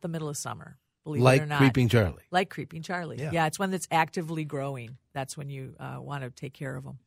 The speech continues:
Speaker 2: All right, Julie, hang on. We're gonna take our usual break time. We have another half hour of the show to go, so if you did not get a chance to ask Julie your question by phone or text, you still do, but don't wait. We tend <laughs> to get busy as we, uh,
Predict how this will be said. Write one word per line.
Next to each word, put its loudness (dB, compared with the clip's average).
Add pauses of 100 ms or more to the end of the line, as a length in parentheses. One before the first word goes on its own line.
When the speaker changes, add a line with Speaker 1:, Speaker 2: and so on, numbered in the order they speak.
(640)
Speaker 2:
All 0
right, 6
Julie, 10
hang 10
on. 10
We're 10
gonna 6
take 6
our 8
usual 8
break 6
time. 8
We 10
have 10
another 10
half 6
hour 10
of 8
the 4
show 6
to 8
go, 10
so 6
if 4
you 6
did 4
not 6
get 4
a 0
chance 4
to 4
ask 4
Julie 6
your 6
question 4
by 6
phone 4
or 6
text, 0 (340)
you 6
still 10
do, 12
but 6
don't 10
wait. 8
We 2
tend 4 (120)
<laughs> -8
to -2
get 6
busy 6 (260)
as 4
we, 4
uh, 0